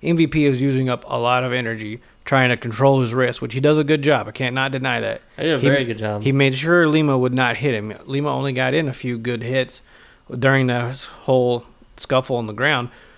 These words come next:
Speaker 1: And you could look at Lima's face the whole time. He's just, you can tell he's just kinda breathing in, trying to take it in, like, "Hmm, maybe if I move here, maybe if I," he, he's being very analytical when you look at his face. And then the second round happens. And they come out.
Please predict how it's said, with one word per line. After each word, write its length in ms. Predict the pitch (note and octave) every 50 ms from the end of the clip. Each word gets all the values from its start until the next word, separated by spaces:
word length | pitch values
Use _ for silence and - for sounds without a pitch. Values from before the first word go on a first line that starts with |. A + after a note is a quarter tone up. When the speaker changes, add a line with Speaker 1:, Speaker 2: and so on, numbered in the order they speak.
| _ _ -
Speaker 1:
And 120 | C3 C3+
you 80 | D#3 F3
could 120 | F3+ F3
look 160 | E3 E3 D#3
at 80 | D#3 C#3
Lima's 320 | C#3+ D#3+ F3 D#3+ C3+ B2+
face 280 | - - F#3 F#3+ F#3 -
the 120 | - C3
whole 140 | B2+ C3+ B2+
time. 280 | B2 - C3+ C3+ C3+ B2+
He's 220 | B2 C#3 D#3 D3+
just, 200 | D#3+ E3 C3 - - - - - - - - - - - - - - - -
you 100 | A#2+ A#2+
can 60 | -
tell 140 | D#3 D3+ D3+
he's 140 | D#3 D#3+
just 100 | F3 F3+ -
kinda 220 | G3+ F#3 E3+ D3+
breathing 420 | C3+ B2 C3+ D3 D3+ D3+ D3 D3+ D3+
in, 440 | D3+ C#3+ C3 B2 A#2+ C3+ C#3 - -
trying 200 | - C#3+ D3+ D3
to 60 | C#3 A#2+ -
take 200 | - D3+ C3+ C3
it 80 | B2
in, 180 | C3+ C3+ C3+ B2+
like, 180 | A#2 A2+ A#2
"Hmm, 300 | A2 C3 D3+ D3 C#3+ C#3+
maybe 160 | C#3+ C#3 C#3+ C#3+
if 80 | C3+
I 60 | C#3+
move 240 | C3+ B2+ C3 B2 A2+
here, 320 | A2 - C#3+ C#3 C3+ C3+ C3
maybe 200 | B2+ B2+ B2+ B2+
if 60 | -
I," 40 | -
he, 140 | D3 D3 D3+ - -
he's 120 | D3+ D#3+ D#3
being 220 | D3 F3 D#3+ C#3
very 260 | A#2+ B2+ A#2+ C3+ C3+ A#2+
analytical 560 | A#2 A#2+ A#2+ A#2 B2+ B2+ B2 A#2 A2+ A2 G#2+
when 100 | A#2 A2+
you 80 | A#2
look 140 | A#2 A#2+ A2+
at 100 | A2+ G#2
his 140 | G#2 G#2 -
face. 320 | - C#3 C3 A2 G#2+ - - - - _ _ _ _ _ _ _
And 100 | - C#3
then 120 | C3+ D3+ D#3+
the 80 | D#3+
second 340 | - - E3+ D3 C#3 C3+ A#2
round 240 | A2+ G#2+ G#2 G2 -
happens. 520 | G#2+ - - - - - B2+ - - - - _ _ _ _ _ _ _ _ _ _ _ _ _ _ _ _ _ _ _ _ _ _ _ _
And 100 | - B2
they 100 | C3+ C3+ C3
come 240 | - C#3 C3+ B2+
out. 220 | B2 G#2+ G#2 -